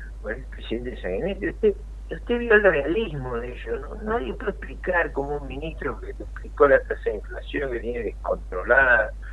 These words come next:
la variable macroeconómica pudiera pensarse que es competitivo. Y, y tampoco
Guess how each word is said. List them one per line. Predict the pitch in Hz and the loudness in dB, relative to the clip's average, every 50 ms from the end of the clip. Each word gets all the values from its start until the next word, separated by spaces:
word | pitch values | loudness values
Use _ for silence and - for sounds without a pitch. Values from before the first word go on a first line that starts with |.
| - - - - - - - - - - | -12 -12 -12 -12 -12 -12 -12 -10 -8 -2
la | - - 135 | 2 2 4
variable | 107 107 110 120 127 135 135 131 | 4 2 0 0 -2 -2 -2 -4
macroeconómica | 117 117 113 110 - 117 113 95 - 107 113 131 143 156 175 185 170 - - - - - - - - - - - - - - | -6 -8 -8 -8 -8 -6 -6 -6 -4 -4 -4 -4 -2 -4 -4 -4 -4 -4 -2 -2 -2 -2 -4 -10 -12 -12 -12 -12 -12 -8 -6
pudiera | - 247 277 349 247 262 240 208 175 160 156 - - - | -2 0 2 2 4 6 6 6 6 6 0 -6 -4 -2
pensarse | 143 131 131 127 - - 190 190 190 - - 185 147 | -2 -2 -2 0 4 4 4 4 4 2 -2 -2 -2
que | - | -4
es | - - | -8 0
competitivo. | - - - - - 113 104 - 113 120 - - 110 101 95 95 87 - - - - - - - - - - - - - - - - - | 4 4 4 4 2 -4 -4 -4 -4 -6 -6 -6 -4 -4 -4 -4 -6 -10 -10 -10 -10 -12 -12 -12 -12 -12 -10 -10 -10 -10 -10 -10 -10 -6
Y, | - 135 135 135 131 131 131 127 127 123 - - - | 0 2 4 4 4 4 4 2 0 -2 -4 -8 -10
y | - - | -10 -2
tampoco | - 165 170 175 - - 190 175 - 214 190 170 | 2 2 2 2 2 0 2 4 6 6 6 4